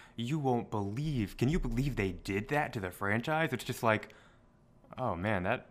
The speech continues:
Speaker 2: that's sad. Okay." <laughs>
Speaker 1: That's, yeah,
Speaker 2: That's
Speaker 1: it's,
Speaker 2: what we have forever. <laughs>
Speaker 1: um,
Speaker 2: Like, that's Scream Three.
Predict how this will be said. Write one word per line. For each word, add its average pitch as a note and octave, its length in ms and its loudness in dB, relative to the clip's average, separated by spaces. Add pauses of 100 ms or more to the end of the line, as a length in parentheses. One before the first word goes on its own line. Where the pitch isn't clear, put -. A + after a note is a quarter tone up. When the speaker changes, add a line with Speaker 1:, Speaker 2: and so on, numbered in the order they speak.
(540)
Speaker 2:
that's G#2+ 180 -8
sad. F2+ 480 2
Okay." G2 340 2 (120)
<laughs> C#3 180 4 (360)
Speaker 1:
That's, - 560 -8
yeah, B2+ 280 6
Speaker 2:
That's B2 160 2
Speaker 1:
it's, F#2+ 100 0
Speaker 2:
what G2+ 140 4
we G#2 140 4
have A2 340 6
forever. A2 600 6
<laughs> A2 40 -2
Speaker 1:
um, A#2+ 80 2
Speaker 2:
Like, G2+ 200 0
that's F#2 220 4
Scream E2+ 400 -8
Three. G2 380 0